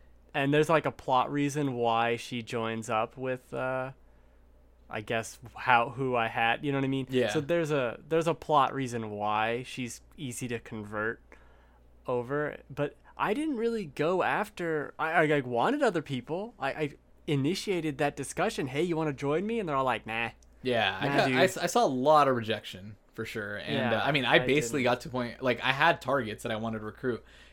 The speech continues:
Speaker 2: And then I got to a point where I was like, "I'll recruit the freaking guy that sells the fish. I don't care. At this point, I'm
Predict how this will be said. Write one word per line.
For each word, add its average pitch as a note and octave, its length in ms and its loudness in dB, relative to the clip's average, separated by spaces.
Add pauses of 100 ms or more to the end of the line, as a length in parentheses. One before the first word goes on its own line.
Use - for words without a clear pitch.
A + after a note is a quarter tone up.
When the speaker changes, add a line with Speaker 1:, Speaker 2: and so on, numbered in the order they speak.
Speaker 2:
And B2+ 140 -2
then A#3+ 100 2
I C#4 40 -2
got A3 180 0
to B2+ 100 -2
a - 20 0
point C3 200 -4
where A#2 80 -2
I - 20 2
was A2 80 -2
like, G#2 260 -8
"I'll D#3+ 220 8
recruit D3+ 640 0 (460)
the A2+ 240 2
freaking B2+ 640 -2
guy A#2+ 240 6
that A2+ 160 0
sells A2 220 -4
the G#2+ 80 -6
fish. G2+ 340 -8
I A#2+ 80 -2
don't A2+ 120 -8
care. A#2 160 -6
At G#2+ 120 -10
this D3 160 -4
point, C3 240 0
I'm C#3 200 0